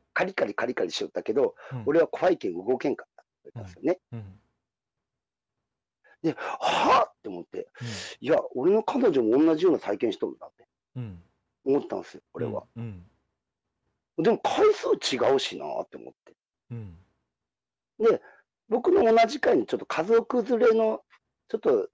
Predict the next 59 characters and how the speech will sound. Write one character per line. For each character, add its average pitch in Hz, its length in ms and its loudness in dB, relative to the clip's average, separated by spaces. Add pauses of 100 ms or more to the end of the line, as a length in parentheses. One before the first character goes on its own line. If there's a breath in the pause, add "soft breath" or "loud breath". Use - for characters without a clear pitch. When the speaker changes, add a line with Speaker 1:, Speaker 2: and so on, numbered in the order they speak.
(120)
Speaker 1:
従 160 220 4
業 202 180 6
員 208 100 6
歴 113 240 0
が 90 80 -2
長 104 240 2
い 101 60 0
方 - 180 -8
が 80 80 -6
住 98 160 -10
ん - 20 -10
で 71 60 -12
ら 71 120 -6
っ - 20 -18
し - 100 -12
ゃ 78 60 -10
っ - 40 -16 (120)
て。 - 220 -6 (920)
Speaker 2:
あ - 60 -14
ー、 135 220 -4
フ 156 160 -12
ァ 160 40 -8
ミ 185 200 -6
リ 202 240 -8
ー - 80 -16
タ 196 180 -6
イ 190 80 -6
プ - 220 -14
の 151 240 -6 (1400)
寮 147 480 -6
み 135 140 -8
た 131 120 -4
い 123 60 -6
な 127 60 -6
の 160 100 -6
も 135 180 -6
あ 104 60 -10
る 98 80 -16
ん？ 87 220 -20 (800)
Speaker 1:
フ 202 100 4
ァ 214 60 8
ミ 226 160 4
リ 233 160 0
ー - 40 -8
タ 254 100 4
イ 240 60 2
プ - 100 -4
の 190 60 4
部 - 140 0
屋 165 140 6
と 180 440 2 (240)
個 220 140 2
人 180 180 4
の 104 80 2
部 - 60 -4
屋 95 140 2
が 80 80 -2
あ 80 60 -2
る 82 140 -10